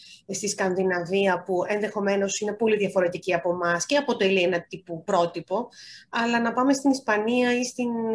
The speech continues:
Ιταλία. Στην Ισπανία, ας πούμε, βλέπουμε στις, ε, κυβερνήσεις, πολλές φορές είναι περισσότερες και οι γυναίκες από τους άντρες. Εκεί υπάρχει αυτό το πλαίσιο, άρα, ε, α, το οποίο θα μπορούσε και η Ελλάδα να το, να το αντιγράψει.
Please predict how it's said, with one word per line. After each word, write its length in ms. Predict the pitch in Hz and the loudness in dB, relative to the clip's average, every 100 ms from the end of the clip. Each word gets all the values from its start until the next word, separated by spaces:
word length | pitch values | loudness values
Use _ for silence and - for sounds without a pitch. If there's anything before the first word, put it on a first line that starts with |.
| 214 208 | -2 -4
Ιταλία. 380 | 208 208 208 175 | -4 0 2 2
Στην 140 | 175 | 0
Ισπανία, 400 | 170 180 180 233 | -4 -2 2 2
ας 80 | 196 | 2
πούμε, 220 | 269 269 269 - - _ | 2 -2 -2 -14 -20 _
βλέπουμε 380 | 196 208 202 185 | 2 2 2 -2
στις, 280 | 190 180 202 | -2 -4 -2
ε, 200 | 180 175 | 0 -2
κυβερνήσεις, 680 | 208 180 175 226 294 294 285 | -2 -2 0 2 2 0 -2
πολλές 180 | 214 220 | -4 -2
φορές 240 | 220 226 | 0 0
είναι 120 | 240 | 0
περισσότερες 460 | 196 170 233 233 214 | -2 -2 -4 -6 -4
και 100 | 208 | -2
οι 40 | |
γυναίκες 500 | 190 190 196 196 202 | 0 2 2 2 -2
από 240 | 202 202 196 | -2 -4 -6
τους 320 | 196 170 196 190 202 | -6 -4 -4 0 2
άντρες. 320 | 185 175 170 - | 4 2 0 -2
Εκεί 420 | 190 - 233 - | -4 -4 -6 -6
υπάρχει 560 | 190 - 185 175 - 175 | -8 0 2 0 -2 -6
αυτό 260 | - 175 | -4 -4
το 120 | 180 | -2
πλαίσιο, 800 | 175 190 180 175 - 170 156 147 - - - - - | -4 -2 0 0 0 0 0 -2 -8 -20 -20 -20 -4
άρα, 600 | 185 190 185 180 165 - 190 185 | 0 4 4 4 2 2 -2 0
ε, 340 | 185 180 175 180 180 185 - _ | -2 -2 0 0 -2 -6 -10 _
α, 280 | - - - | -6 -6 -6
το 80 | 214 | -2
οποίο 120 | 240 | -2
θα 100 | 214 | 0
μπορούσε 340 | 202 214 220 | 0 0 -2
και 100 | 214 | 0
η 60 | 202 | 2
Ελλάδα 340 | 196 196 185 | 4 4 4
να 180 | 175 175 | 2 2
το, 380 | 180 170 170 165 170 | 2 4 4 4 0
να 100 | 175 | -2
το 100 | 185 | -2
αντιγράψει. 640 | 175 185 202 220 214 - | -6 -4 0 0 0 -4